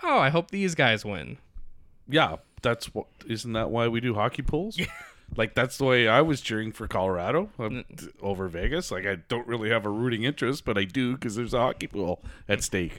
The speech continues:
Speaker 1: Yeah.
Speaker 2: Pride.
Speaker 1: <laughs> Pride. That, that is definitely a good thing, and some people take, not even take it too seriously, but just,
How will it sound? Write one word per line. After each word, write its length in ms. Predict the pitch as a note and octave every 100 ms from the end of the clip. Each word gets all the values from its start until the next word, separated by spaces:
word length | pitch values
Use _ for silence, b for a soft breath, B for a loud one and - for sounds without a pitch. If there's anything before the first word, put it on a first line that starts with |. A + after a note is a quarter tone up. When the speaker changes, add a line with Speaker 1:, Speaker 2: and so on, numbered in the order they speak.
| - -
Speaker 1:
Yeah. 240 | A2+ F#2+
Speaker 2:
Pride. 400 | F#3+ A#3+ - - - -
Speaker 1:
<laughs> 540 | - - - - -
Pride. 340 | - D#3 G#2+ A2+
That, 320 | D3 D#3+ D3
that 140 | D3 C#3+
is 120 | B2+
definitely 340 | B2 - A2+
a 40 | G#2
good 160 | A2
thing, 220 | - A2 G#2+
and 100 | A2
some 160 | B2+
people 460 | A#2+ G#2+ G#2+ G#2 - b b b b -
take, 280 | - A2+ - _ - - b b b b -
not 180 | F3+ A#3
even 200 | G#3+ G3
take 240 | D#3 D3+
it 120 | D3
too 200 | - D3
seriously, 640 | A2+ - A2 B2 C#3 - D#3+
but 240 | B2+ B2
just, 260 | - B2+